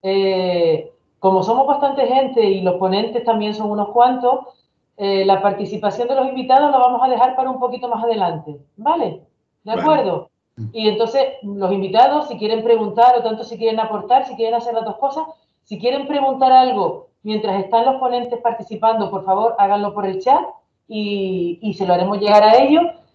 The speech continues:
Speaker 1: Y, pero la participación de todos en general lo vamos a dejar por un poco más adelante, ¿de acuerdo? Solamente por funcionamiento, para que esto no se haga muy engorroso, ¿de acuerdo?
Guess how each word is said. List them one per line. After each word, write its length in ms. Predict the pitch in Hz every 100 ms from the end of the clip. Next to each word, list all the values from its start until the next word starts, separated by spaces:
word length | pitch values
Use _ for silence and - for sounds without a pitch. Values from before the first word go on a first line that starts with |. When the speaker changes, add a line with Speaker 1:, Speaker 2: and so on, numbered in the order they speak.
| _
Speaker 1:
Y, 360 | 262 285 285 -
pero 160 | 233
la 120 | 214 214
participación 680 | 214 214 220 208 - 254
de 140 | 247 262
todos 280 | 254 247 247
en 80 | 240
general 380 | 240 240 254 - - - 240
lo 80 |
vamos 260 | 233 254 247
a 60 | 254
dejar 300 | 247 254 254
por 160 | 254
un 100 | 233
poco 220 | 254 247
más 160 | 233 214
adelante, 420 | 214 185 170 160
¿de 60 | 190
acuerdo? 260 | 220 254
Solamente 460 | 233 226 214 233 269
por 160 | 277 269
funcionamiento, 720 | 269 247 240 240 233 190 180
para 180 | 190 185
que 320 | 190 185 - _
esto 240 | 233 226 262
no 100 | 240
se 180 | 247 233
haga 220 | 233 226
muy 220 | 226 226
engorroso, 540 | 220 196 156 151 -
¿de 60 | 170
acuerdo? 480 | 190 302 196 156